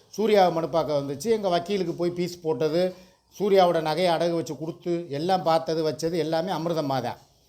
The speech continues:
அப்ப சூர்யா வர்றதுக்கு முன்னால நான் வெளியே வந்தப்ப சாவியை கேட்டேன். "வீட்டு சாவியை கொடுங்க, சூர்யாவோட செல்ஃபோனை கொடுங்க" அப்படின்னு கேட்டதுக்கு அவங்க அம்மா என் மேல நம்பிக்கை இல்லாம கொடுக்கல.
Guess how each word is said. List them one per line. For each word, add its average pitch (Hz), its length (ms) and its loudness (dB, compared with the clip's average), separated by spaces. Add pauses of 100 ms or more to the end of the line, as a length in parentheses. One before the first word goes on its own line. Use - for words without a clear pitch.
(240)
அப்ப - 320 2 (220)
சூர்யா 247 360 2
வர்றதுக்கு 190 340 0
முன்னால 220 360 0
நான் 185 160 -2
வெளியே 190 200 2
வந்தப்ப 160 440 -2 (720)
சாவியை 220 400 6
கேட்டேன். 143 320 -4 (560)
"வீட்டு 175 200 -4
சாவியை 139 320 0
கொடுங்க, 127 280 -6 (600)
சூர்யாவோட 175 480 2 (100)
செல்ஃபோனை 185 420 -2
கொடுங்க" 123 280 -8 (580)
அப்படின்னு 139 320 -2
கேட்டதுக்கு 151 360 -2
அவங்க 170 220 0
அம்மா 156 200 -2
என் 147 160 0
மேல 160 160 -2
நம்பிக்கை 147 360 -4
இல்லாம 135 340 -4
கொடுக்கல. 165 300 -2